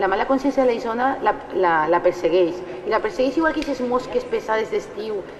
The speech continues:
que fas el cine, te passa a l'altre costat, doncs això és el poema de Brossa, no? Que quan menys te ho esperes apareix el poema en la novel·la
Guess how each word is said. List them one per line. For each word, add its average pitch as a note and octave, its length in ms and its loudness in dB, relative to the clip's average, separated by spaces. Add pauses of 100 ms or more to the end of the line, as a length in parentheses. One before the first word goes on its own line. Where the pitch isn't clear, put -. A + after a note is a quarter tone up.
(120)
que G#3 160 -4
fas A3+ 160 -2
el G#3+ 80 0
cine, A3 240 -8
te F#3+ 160 -4
passa G#3 240 -2
a F#3+ 80 -2
l'altre G3 240 -2
costat, G#3+ 400 -2 (100)
doncs F#3 220 -4
això G3 220 -4
és C#4 100 0
el - 80 -6
poema F3+ 320 4
de D#3 80 0
Brossa, D#3 320 -2
no? G#3 220 0 (580)
Que G#3 160 4 (500)
quan G#3 220 0 (180)
menys B3+ 160 2
te D4 80 0
ho C4 80 6
esperes C#4+ 480 2
apareix - 320 0
el B4 80 0
poema A#3 220 2
en B3 80 0
la A#3 40 -2
novel·la B3+ 380 4